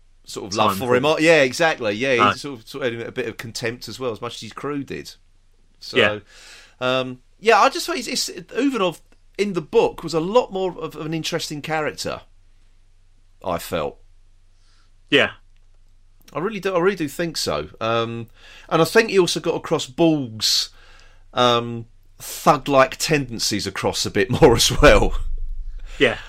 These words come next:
Speaker 1: I mean, Brian Croucher was, um, w-, w-, was, you know, was, was, was great in it, but I think in the book he's a lot more of a thug.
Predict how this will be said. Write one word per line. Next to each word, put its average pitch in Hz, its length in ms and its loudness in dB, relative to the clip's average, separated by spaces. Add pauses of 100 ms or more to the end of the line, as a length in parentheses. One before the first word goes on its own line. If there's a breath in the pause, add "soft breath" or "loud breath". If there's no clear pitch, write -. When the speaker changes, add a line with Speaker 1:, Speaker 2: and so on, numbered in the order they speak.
Speaker 1:
I 156 40 0
mean, 156 100 8
Brian 190 280 8
Croucher 165 560 8
was, 110 540 0
um, 104 520 0 (380)
w-, 120 120 -4 (120)
w-, - 80 -14
was, 104 160 -8
you 123 80 -6
know, 104 140 2
was, 98 180 -6
was, 95 160 -10
was 104 180 -8
great 131 320 4
in 95 80 -6
it, 95 120 -2
but 113 80 0
I 110 60 4
think 135 220 -2
in 143 120 -2
the 131 80 2
book 147 260 -2
he's 113 100 -8
a 123 60 -2
lot 139 160 0
more 127 140 4
of 110 80 0
a 107 60 -4
thug. 87 520 -2